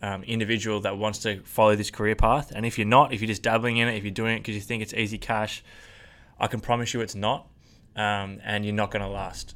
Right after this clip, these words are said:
So if you are listening at the moment and this is your passion, then please do keep listening and, and take on board what I have to say. If you're not interested in, in this career path, I still think it's worth listening to today to see what's involved in,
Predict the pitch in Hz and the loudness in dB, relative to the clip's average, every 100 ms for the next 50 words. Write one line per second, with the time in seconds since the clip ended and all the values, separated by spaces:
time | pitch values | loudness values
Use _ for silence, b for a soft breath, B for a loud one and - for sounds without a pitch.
0 | - - 110 107 104 123 127 131 139 135 | -16 -4 -2 -2 2 4 4 2 -2 -4
1 | 127 120 117 113 98 104 101 104 107 - | -2 -2 -2 -2 -6 -6 -6 -4 -4 -2
2 | 113 104 - 127 143 B B B 107 104 | -4 -4 -4 -10 -14 B B B -6 -6
3 | 101 120 135 123 120 - 113 107 101 107 | -4 0 2 2 -4 -4 -4 -4 -6 -6
4 | 98 95 104 101 92 104 95 113 107 107 | -6 -4 -4 -4 -6 -10 -4 -2 0 -2
5 | 98 101 98 98 98 90 - 98 95 107 | 0 0 0 -2 -4 -4 -4 -2 -2 -6
6 | 98 104 113 117 - B B B - 110 | -8 -4 -2 -2 -4 B B B -8 -6
7 | - 117 107 113 110 110 - 113 110 113 | -4 -4 -4 -6 -6 -6 -4 -2 0 2
8 | 107 113 104 - 117 107 110 101 - 107 | 0 0 -4 -4 -4 -4 -6 -8 -6 -2
9 | 101 95 101 101 98 95 - 101 92 101 | -2 -2 -6 -6 -8 -8 -6 -6 -6 -2
10 | 101 98 90 107 101 101 - 92 95 101 | -2 -2 -4 -2 0 -2 -2 -2 0 0
11 | 101 92 | -2 -10